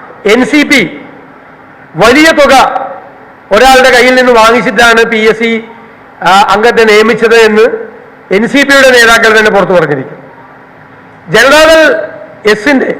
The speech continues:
നേതാക്കൾ അവര് പണം വാങ്ങിച്ചു, ആ, ലേലത്തിൽ വെച്ചിരിക്കുകയാണ് നിയമനം.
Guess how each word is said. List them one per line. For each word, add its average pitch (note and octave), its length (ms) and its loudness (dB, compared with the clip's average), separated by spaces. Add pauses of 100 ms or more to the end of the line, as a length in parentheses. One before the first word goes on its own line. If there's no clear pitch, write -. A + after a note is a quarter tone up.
(920)
നേതാക്കൾ B3 460 2 (1000)
അവര് C4+ 540 2
പണം B3 220 2
വാങ്ങിച്ചു, A#3+ 460 0 (920)
ആ, F#3+ 320 2
ലേലത്തിൽ B3+ 420 2
വെച്ചിരിക്കുകയാണ് A3 640 0 (240)
നിയമനം. G3+ 360 0